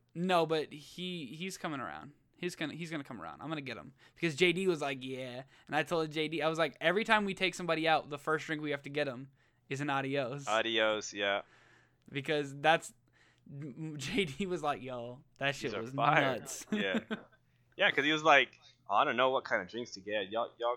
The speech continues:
Speaker 2: can pick for me since I don't."
Speaker 1: Yeah.
Speaker 2: Yeah.
Speaker 1: I remember when we were in, off the strip and we were talking to Jay. Fucking J D puts his arm around me. He goes, "Dude, I fucking love Jack and Coke." <laughs> I was like,
Speaker 2: <laughs>
Speaker 1: "Hey, can you bring him just Coke now? He's done.
Speaker 2: <laughs>
Speaker 1: He's done."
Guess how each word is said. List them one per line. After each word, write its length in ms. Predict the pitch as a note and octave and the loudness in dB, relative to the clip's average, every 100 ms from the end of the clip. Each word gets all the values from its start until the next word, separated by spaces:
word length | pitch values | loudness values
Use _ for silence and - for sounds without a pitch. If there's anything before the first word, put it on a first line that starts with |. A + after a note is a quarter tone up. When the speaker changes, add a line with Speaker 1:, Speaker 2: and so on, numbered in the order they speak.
| - | -6
Speaker 2:
can 120 | G#2 | -14
pick 240 | - A2 - | -10 -10 -6
for 160 | B2+ | -6
me 140 | A#2 G2+ | -6 -10
since 240 | G#2+ G2 | -14 -6
I 40 | G#2+ | 0
don't." 60 | D#3+ | 0
Speaker 1:
Yeah. 200 | D#3 D#3 - _ | 0 -4 -12 _
Speaker 2:
Yeah. 220 | G2+ G2 F3 - _ _ _ G3 | -6 -6 -6 -14 _ _ _ 8
Speaker 1:
I 100 | A#3 | 8
remember 400 | A#3 A3+ A3+ A3+ | 8 4 0 -2
when 80 | A3 | -4
we 40 | |
were 60 | G#3 | -4
in, 100 | F#3+ | -2
off 240 | D3+ E3+ - | 0 -2 -4
the 80 | |
strip 320 | D#3+ - D#3+ - | -10 -4 -4 -4
and 100 | D#3+ | -8
we 40 | |
were 60 | D3+ | -2
talking 320 | E3+ D#3+ D#3+ | 0 0 -2
to 60 | D3 | -6
Jay. 440 | C#3 D3 C#3 C3 - _ - | -4 -2 -2 -4 -12 _ -8
Fucking 360 | D#3+ F3+ E3 | -6 -4 -6
J 220 | C#3+ E3 D#3+ | -2 0 0
D 160 | E3+ | -4
puts 220 | D#3 E3 D#3+ | -4 -6 -4
his 120 | D3+ | 0
arm 220 | D#3 D#3 | 0 4
around 200 | D3+ D3 | 2 2
me. 100 | D#3 | -2
He 80 | E3 | -4
goes, 280 | D3+ C#3 - - | -6 -8 -12 -8
"Dude, 320 | E3 B2+ - _ _ - | -6 -6 -12 _ _ -20
I 40 | - - | -20 -8
fucking 480 | - C#4+ G3+ D#3+ B2 | -6 -4 -4 -4 -4
love 360 | B2+ D3+ C#3+ C3+ | 2 4 2 -4
Jack 300 | B2+ B2 A#2+ | -6 -6 -8
and 160 | A#2 | -10
Coke." 320 | C3 C3+ C#3+ - | -6 -4 -4 2
<laughs> 260 | - C4+ A#3 | 2 4 4
I 120 | A3 | 6
was 80 | G#3 | 8
like, 200 | G#3 - G3 | 8 8 -2
Speaker 2:
<laughs> 120 | - | -6
Speaker 1:
"Hey, 200 | A#3 A#3 | 2 2
can 180 | F#3 A#3 | 2 -4
you 160 | C4 E4+ | -4 -2
bring 300 | D4+ D4+ C4+ | -2 -2 -2
him 280 | B3+ A3 D#3 | -4 -4 -6
just 440 | C3+ F3 F#3 - | -4 -2 -2 -8
Coke 340 | - E3+ F#3+ G3 | -6 -2 -2 -2
now? 220 | F#3+ F#3+ | -2 0
He's 240 | F#3+ F#3 D#3+ | -2 -4 0
done. 340 | D#3+ G3 E3+ A3+ A3+ - - - | 6 8 8 2 0 -6 0 4
Speaker 2:
<laughs> 520 | - - - G3+ E3 - | 4 2 -6 -10 -6 -2
Speaker 1:
He's 260 | A3 G3 | -2 0
done." 380 | E3+ G3 E3 | 4 6 4